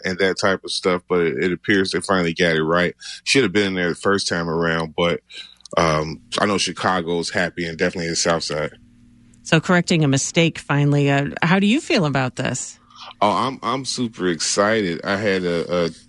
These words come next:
Speaker 1: a chance to see him at a few public events when I was a kid, but, uh, moreover, my parents' generation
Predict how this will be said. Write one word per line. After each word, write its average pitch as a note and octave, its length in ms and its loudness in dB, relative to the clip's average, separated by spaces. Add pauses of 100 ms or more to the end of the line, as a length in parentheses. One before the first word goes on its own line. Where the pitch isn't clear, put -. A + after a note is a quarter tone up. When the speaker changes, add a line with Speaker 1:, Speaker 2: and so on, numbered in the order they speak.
Speaker 1:
a D#2+ 220 2 (120)
chance G#2 420 2
to E2 100 -8
see G2+ 260 0
him F#2+ 220 0
at F2 300 2
a - 40 -6
few - 240 0
public F#2 380 0
events F2+ 400 0
when F#2 100 0
I F#2 120 2
was F2 100 0
a F#2 60 -4
kid, F2+ 520 2
but, D2+ 260 0
uh, D2+ 320 -4
moreover, F#2 540 2
my F2+ 220 -6
parents' G2+ 360 0
generation E2 580 -4